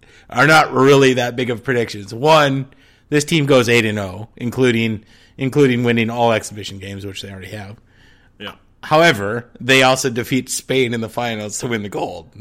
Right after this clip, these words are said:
Speaker 1: <laughs> But I guess, will, will Spain be up there? I, I think that's
Speaker 2: I don't think so.
Speaker 1: I think this U S A team wins the gold. I think they're, they're gelling together so well
Speaker 2: Mm.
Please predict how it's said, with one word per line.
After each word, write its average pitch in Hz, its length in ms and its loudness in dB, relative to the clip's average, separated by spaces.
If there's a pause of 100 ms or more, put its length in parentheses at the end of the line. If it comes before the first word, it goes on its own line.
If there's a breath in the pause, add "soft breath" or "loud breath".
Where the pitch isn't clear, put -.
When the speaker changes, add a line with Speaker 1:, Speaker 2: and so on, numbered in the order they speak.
(160)
Speaker 1:
<laughs> 185 220 0
But 151 500 2 (1600 loud breath)
I 151 80 2
guess, 165 420 0 (1080)
will, 202 1040 4
will 196 360 6
Spain 214 440 2
be 196 160 4
up 202 160 2
there? 104 280 2
I, 143 240 4
I 165 140 6
think 190 260 2
that's 180 360 2 (640 loud breath)
Speaker 2:
I 98 60 -18
don't 92 140 -18
think 104 120 -16
so. 101 140 -18 (120)
Speaker 1:
I 185 180 6
think 190 240 2
this 185 340 4
U 180 140 2
S 170 100 -2
A 165 140 -2
team 160 360 -2
wins 160 300 4
the 139 80 0
gold. 131 400 4
I 127 80 2
think 143 240 -2
they're, 139 180 2 (200)
they're 147 160 4
gelling 147 500 -2
together 135 340 -4
so 147 240 -2
well 131 560 0
Speaker 2:
Mm. 101 180 -20